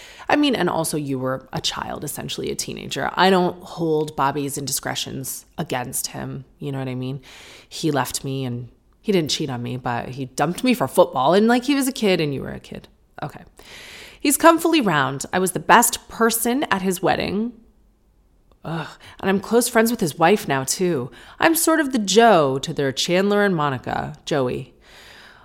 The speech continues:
Whilst they live in Germany, oh, this is why they're accepting this, 'cause they're German. I'm thinking straight away,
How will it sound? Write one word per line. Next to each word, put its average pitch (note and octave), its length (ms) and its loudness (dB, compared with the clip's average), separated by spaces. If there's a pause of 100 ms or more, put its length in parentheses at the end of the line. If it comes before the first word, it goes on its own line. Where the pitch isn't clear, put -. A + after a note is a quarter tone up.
(200)
Whilst G3+ 400 4
they C4+ 100 4
live C#4+ 140 2
in C4 80 4
Germany, F#3+ 760 2
oh, F3+ 140 2
this A#3 200 6
is G#3 120 4
why F#3 260 8
they're F#3 180 6
accepting E3 600 0
this, C#3 220 -2
'cause A#3 200 0
they're C#4 140 2
German. A#3 720 6
I'm E4+ 260 6
thinking E4+ 280 4
straight C#4 240 4
away, A3+ 340 6